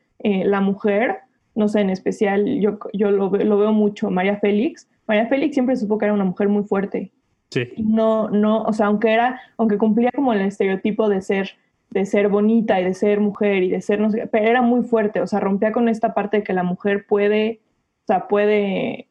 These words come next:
Speaker 1: no sé, cachetear a un hombre y, y tirarlo. O sea, que la mujer sí puede, o sea, la mujer sí puede. Entonces también todos estos, todas estas diferentes celebridades, yo creo que, yo creo que son únicas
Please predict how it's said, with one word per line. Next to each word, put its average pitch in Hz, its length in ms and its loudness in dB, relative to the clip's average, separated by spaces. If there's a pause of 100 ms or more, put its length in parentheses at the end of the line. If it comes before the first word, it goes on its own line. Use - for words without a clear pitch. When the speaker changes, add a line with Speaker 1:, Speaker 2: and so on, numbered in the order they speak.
(140)
Speaker 1:
no 190 280 -2
sé, 202 200 -2
cachetear 190 540 -4
a 202 80 2
un 196 180 0
hombre 202 440 0 (160)
y, 202 420 -2 (260)
y 220 120 -6
tirarlo. 208 680 0 (180)
O - 60 -20
sea, 214 140 0
que 214 100 2
la 202 100 2
mujer 220 320 2
sí 247 140 0
puede, 220 440 0
o 226 40 -6
sea, 214 120 -2
la 196 100 0
mujer 196 300 0
sí 220 120 -2
puede. 196 420 -2 (200)
Entonces 226 200 -4
también 247 500 0 (240)
todos 240 320 2
estos, 254 500 -2
todas 247 260 0
estas 240 420 0
diferentes 214 1160 0
celebridades, 196 840 0
yo 214 120 0
creo 208 200 0
que, 190 400 -2 (720)
yo 233 140 0
creo 254 180 2
que 233 100 0
son 220 240 2
únicas 233 720 0